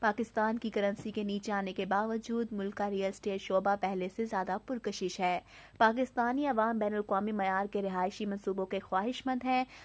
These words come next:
हम पाकिस्तान में न सिर्फ मुकामी तर्ज तमीर बल्कि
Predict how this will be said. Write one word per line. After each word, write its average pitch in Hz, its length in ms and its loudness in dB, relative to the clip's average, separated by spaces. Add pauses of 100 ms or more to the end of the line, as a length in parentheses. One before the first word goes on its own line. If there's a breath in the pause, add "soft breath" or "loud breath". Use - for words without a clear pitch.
(120)
हम 226 140 2
पाकिस्तान 226 600 0
में 254 120 0
न 208 200 0
सिर्फ 226 300 0
मुकामी 202 480 2
तर्ज 202 320 0
तमीर 208 320 0
बल्कि 196 400 0